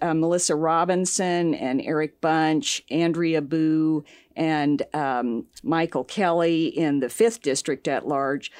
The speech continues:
Um, so, you know, that will be a test of whether they can get the vote out for their candidates. The Fraternal Order of Police have chosen other candidates. They're, they've endorsed Justin Short in the second,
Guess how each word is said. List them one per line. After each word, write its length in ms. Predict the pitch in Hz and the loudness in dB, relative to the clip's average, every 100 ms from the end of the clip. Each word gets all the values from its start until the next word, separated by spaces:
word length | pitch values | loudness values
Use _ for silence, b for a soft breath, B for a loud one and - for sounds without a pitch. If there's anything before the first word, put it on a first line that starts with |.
| B | B
Um, 320 | 190 175 160 151 - | 2 2 2 -2 -4
so, 400 | - 226 208 185 - 143 - - 139 | 2 4 4 2 -6 -20 -20 -20 -18
you 140 | 170 208 | -2 2
know, 200 | 190 180 | 2 4
that 260 | 190 208 | 4 4
will 100 | 226 | 2
be 160 | 226 240 | 2 2
a 60 | 233 | 2
test 400 | 285 302 - 175 | 2 0 2 0
of 80 | |
whether 240 | 151 170 165 | 2 2 4
they 180 | 160 170 | 2 0
can 220 | - 180 | 0 0
get 220 | 175 170 | 0 0
the 60 | 165 | -2
vote 240 | 170 165 | 0 0
out 180 | 143 - | 0 -2
for 160 | 165 | -4
their 220 | 151 156 139 | 0 -2 -2
candidates. 540 | 208 196 196 101 - B B _ | 0 0 0 -2 -6 B B _
The 140 | 165 165 | -2 0
Fraternal 540 | - 156 190 175 175 | 0 0 0 2 4
Order 280 | 165 165 143 | 4 2 0
of 140 | 156 | -2
Police 540 | - 208 269 214 226 - | -2 2 2 2 0 0
have 180 | 196 | -2
chosen 440 | 160 202 185 180 151 | 0 2 2 2 0
other 300 | 160 240 269 | 2 2 2
candidates. 880 | - 151 85 78 120 104 73 - - B B B _ | 0 -2 -2 -4 -4 -4 -4 -6 -8 B B B _
They're, 400 | 147 180 190 202 151 | 0 2 4 4 4
they've 180 | 175 190 | 4 4
endorsed 460 | 185 175 175 - | 4 2 0 0
Justin 420 | 175 170 - 160 | 2 2 0 0
Short 580 | 147 - 190 185 190 180 - | 0 0 2 2 2 0 0
in 220 | 165 151 | 2 2
the 100 | 135 | 0
second, 560 | - 175 185 170 - | 0 0 0 -2 -4